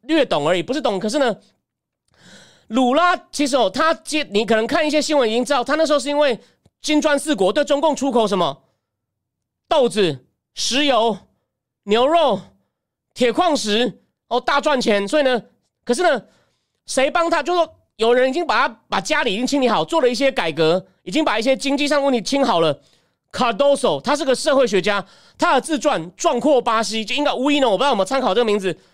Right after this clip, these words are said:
有中文版，朱敬一有写序。他是社会学家出身的，他以前是所谓的“依赖理论”的有名的一个理论家。什么叫“依赖理论”？说拉丁美洲经济发展不好，因为太依赖西方，我们要跟资本主义中心脱钩，要自主发展。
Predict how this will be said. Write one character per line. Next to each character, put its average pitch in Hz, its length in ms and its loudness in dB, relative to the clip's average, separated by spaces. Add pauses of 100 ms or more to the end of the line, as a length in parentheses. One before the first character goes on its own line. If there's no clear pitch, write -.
(180)
有 190 140 -2
中 311 180 0
文 269 120 0
版， 170 200 -2
朱 302 180 0
敬 294 260 0
一 - 20 2
有 240 120 4
写 180 180 -2
序。 220 280 -6 (320)
他 302 140 0
是 320 140 0
社 339 80 -2
会 320 100 -2
学 226 60 -8
家 247 100 2
出 254 160 -4
身 240 120 0
的， 214 60 -2
他 302 140 0
以 240 80 -4
前 202 160 0
是 262 140 -4
所 226 120 0
谓 240 60 4
的 240 120 0
“依 277 180 -6
赖 330 120 0
理 190 140 0
论” 233 240 0 (600)
的 240 100 0
有 208 200 0
名 214 200 -2
的 226 300 -4 (760)
一 285 80 -8
个 269 320 0
理 185 140 0
论 277 120 0
家。 233 160 0
什 214 120 -4
么 285 60 2
叫 285 40 -2
“依 285 120 -2
赖 277 100 2
理 185 80 2
论”？ 208 200 0 (360)
说 - 400 0
拉 277 120 0
丁 349 120 -2
美 233 80 2
洲 269 100 2
经 311 140 -2
济 302 60 2
发 302 120 0
展 214 100 0
不 285 60 -2
好， 240 220 0
因 247 40 -2
为 269 60 -2
太 285 160 -2
依 269 100 -4
赖 285 140 0
西 254 180 -4
方， 233 300 -2
我 180 80 -2
们 254 100 2
要 302 60 2
跟 277 260 -2 (380)
资 339 140 -6
本 294 120 2
主 247 140 -4
义 247 40 -6
中 254 120 2
心 262 100 0
脱 285 200 2
钩， 269 240 0
要 302 80 0
自 302 180 -4
主 190 120 -6
发 233 200 0
展。 156 220 -4